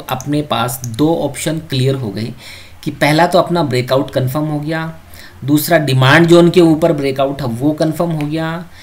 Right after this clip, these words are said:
तीसरा हमारा break, अ, volume के साथ breakout हुआ है ये confirm हो गया। अब जो next एक और condition है वो है कि इसका फिफ्टी टू week हाई है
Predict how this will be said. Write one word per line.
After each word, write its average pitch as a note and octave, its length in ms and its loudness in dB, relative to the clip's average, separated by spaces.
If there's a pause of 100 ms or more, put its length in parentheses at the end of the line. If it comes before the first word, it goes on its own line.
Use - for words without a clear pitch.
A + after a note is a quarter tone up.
(260)
तीसरा F3+ 340 2
हमारा D#3 400 2 (680)
break, C#3+ 360 0
अ, C#3 120 0
volume D3+ 440 6
के G3+ 120 4
साथ E3+ 280 -2
breakout C#3 440 0
हुआ D3 120 0
है C#3+ 140 0
ये C3 160 -2
confirm G#2+ 380 -6
हो G2 200 -10
गया। - 160 -14 (320)
अब G3 160 0
जो A3 180 4
next - 580 0
एक D#3 200 -4
और D#3 320 -2
condition C#3 520 -2
है B2+ 100 -2
वो D3+ 200 -2
है B2+ 260 -4 (520)
कि F3+ 180 -2 (120)
इसका F#3+ 300 0
फिफ्टी G3 380 -4
टू G#3 160 0
week G#3 240 0
हाई C3+ 260 0
है G#2 300 -4